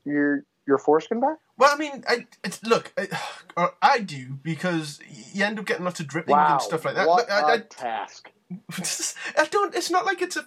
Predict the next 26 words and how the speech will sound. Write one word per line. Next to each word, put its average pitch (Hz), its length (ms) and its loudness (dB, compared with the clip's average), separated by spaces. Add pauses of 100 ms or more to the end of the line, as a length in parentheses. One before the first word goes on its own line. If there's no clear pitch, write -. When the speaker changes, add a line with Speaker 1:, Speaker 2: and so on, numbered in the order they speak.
Speaker 2:
fucking 240 600 -6 (100)
wizard 214 460 -4
sleeve, 123 440 -8
you 165 100 -6
know 190 80 -4
what 202 80 -2
I 202 40 -4
mean? 208 160 -6
It's - 120 -12
not 202 120 -6
like 180 160 -6
it's - 240 -14 (260)
the - 80 -10
hang-, 160 180 -2
Speaker 1:
Yeah. 330 80 -8 (160)
Speaker 2:
you 196 80 -2
know. 123 140 -2 (320)
Um, 180 680 2 (1160)
no, 311 200 4
it 208 160 -2
just, 247 260 -6
'cause 220 180 -6
then 240 160 4
you 220 80 -8
give 233 160 -6
it, 233 140 -4